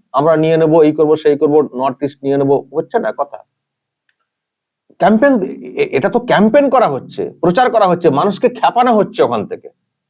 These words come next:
তা আমরা বলবো না, জবাব দেবো না, চুপ করে বসে থাকবো? ভাগ্যে ভালো যে আমাদের সরকার এখনো চুপ করে বসে আছে।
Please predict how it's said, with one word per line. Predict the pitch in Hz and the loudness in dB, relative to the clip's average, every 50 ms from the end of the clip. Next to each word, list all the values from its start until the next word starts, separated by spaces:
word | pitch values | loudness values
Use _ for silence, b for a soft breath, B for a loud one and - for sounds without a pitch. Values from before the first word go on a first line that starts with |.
| _ _ _ _ _ _ _ _ _ _ _ _ _ _ _ _ _ _ _ _ _ _ _ _ _ _ _ _ _ _ _ _ _ _ _ _ | _ _ _ _ _ _ _ _ _ _ _ _ _ _ _ _ _ _ _ _ _ _ _ _ _ _ _ _ _ _ _ _ _ _ _ _
তা | - 135 | 0 0
আমরা | 185 196 214 220 214 202 139 113 107 - - 127 | 0 2 2 2 2 0 -2 -6 -10 -8 -4 0
বলবো | 147 202 240 240 220 | 0 2 2 2 2
না, | 147 123 - - - 101 101 | 0 -2 -6 -6 -8 -4 -2
জবাব | 127 139 165 165 147 | 2 2 2 2 2
দেবো | 143 208 233 240 | 2 2 2 2
না, | 202 113 73 60 - - _ - | 0 -2 -6 -12 -18 -20 _ -8
চুপ | 156 151 | -6 -2
করে | - 165 | 0 0
বসে | 156 160 170 - | 0 0 -2 -2
থাকবো? | 185 180 139 98 - 65 - - _ _ _ _ _ _ _ _ _ _ _ _ _ _ _ _ _ _ _ _ _ _ _ _ _ _ _ _ _ _ _ _ _ _ _ _ _ _ _ _ _ _ _ _ _ _ _ _ _ _ _ _ _ _ _ _ _ _ _ _ _ _ _ _ _ _ _ _ _ _ _ _ - | -2 0 -2 -2 -4 -10 -16 -18 _ _ _ _ _ _ _ _ _ _ _ _ _ _ _ _ _ _ _ _ _ _ _ _ _ _ _ _ _ _ _ _ _ _ _ _ _ _ _ _ _ _ _ _ _ _ _ _ _ _ _ _ _ _ _ _ _ _ _ _ _ _ _ _ _ _ _ _ _ _ _ _ -12
ভাগ্যে | - - 95 101 98 113 147 170 | -6 -4 -2 -2 0 0 0 0
ভালো | 151 170 185 190 190 | 2 2 2 2 2
যে | 175 170 | 2 2
আমাদের | - 120 120 131 139 147 170 151 | 0 0 0 0 0 0 0 0
সরকার | - - - 110 113 - - 165 156 - | -2 -2 0 0 0 0 0 0 0 0
এখনো | 87 101 - - 127 131 | -2 -6 -4 -4 -4 -4
চুপ | 123 117 - 110 - - | -4 -4 -6 -8 -4 -4
করে | 113 107 104 | -2 -2 -2
বসে | 90 85 90 - - 92 | -2 -4 -6 -8 -10 -10
আছে। | 80 76 - - - - - _ | -10 -10 -10 -12 -18 -20 -20 _